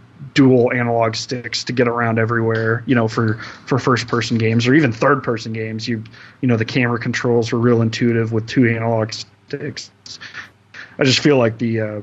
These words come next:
the PlayStation three was just, like, where everything, you know, came, finally came together. Like, all these years of collective knowledge of video games kinda came together and formed this really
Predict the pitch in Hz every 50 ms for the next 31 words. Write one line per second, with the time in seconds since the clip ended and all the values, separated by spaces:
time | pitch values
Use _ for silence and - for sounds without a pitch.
0 | - - - - - 131 123 - 135 120 110 - 110 113 123 123 123 120 117 113
1 | 110 - 113 - - 120 120 117 - - - - - - _ _ _ _ _ -
2 | _ _ _ - 131 120 127 139 139 139 139 135 127 135 120 - 131 123 123 117
3 | 110 - - _ _ _ - 147 120 107 117 - - 143 131 127 117 117 - -
4 | _ _ - - 147 143 135 127 120 117 - - 123 117 113 117 113 107 110 120
5 | 113 123 123 131 131 120 120 110 113 117 123 123 123 113 113 113 - - 123 117
6 | 113 113 113 107 110 110 110 113 110 107 110 107 98 120 113 110 110 110 110 113
7 | 110 107 - - - 113 - 123 117 113 - 117 113 117 117 117 - - - -
8 | - - - - 117 113 - 123 113 113 113 107 104 - 113 113 113 110 104